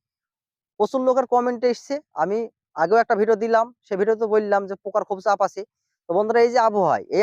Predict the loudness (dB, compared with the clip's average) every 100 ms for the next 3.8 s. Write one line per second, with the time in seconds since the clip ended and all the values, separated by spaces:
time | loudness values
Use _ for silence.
0 | 4 4 0 -2 -8 0 0 0 -2 -2
1 | -6 -12 -8 0 0 0 0 0 2 0
2 | 0 -8 -12 _ _ _ _ 0 2 2
3 | -2 -4 -2 -4 -2 0 0 0